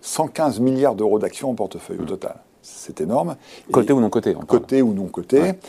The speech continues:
Speaker 1: Et c'est ce portefeuille qui se valorise ou qui distribue des dividendes importants,
Speaker 2: Mm.
Speaker 1: alors que les actifs de taux, et, et le crédit d'ailleurs, le financement que nous faisons au travers de la Banque des Territoires, de B P I France, de la Banque Postale,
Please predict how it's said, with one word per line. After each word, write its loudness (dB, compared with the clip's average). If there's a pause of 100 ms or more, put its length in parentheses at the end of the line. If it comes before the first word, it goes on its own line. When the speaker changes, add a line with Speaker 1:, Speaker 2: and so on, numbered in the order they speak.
(180)
Speaker 1:
Et -4
c'est -6
ce -6
portefeuille 0
qui -14
se -8
valorise 0
ou -10
qui -12
distribue -8
des -4
dividendes -6
importants, -4 (580)
Speaker 2:
Mm. -12
Speaker 1:
alors -2
que 0 (240)
les 2
actifs -4
de -8
taux, 0 (420)
et, 2
et 4
le 4
crédit 2
d'ailleurs, 2
le -2
financement -6
que -6
nous -2
faisons -2
au -4
travers 6 (240)
de 2
la 4
Banque 0
des 0
Territoires, -2
de -4
B -2
P -6
I -4
France, -10
de -4
la -4
Banque -6
Postale, -4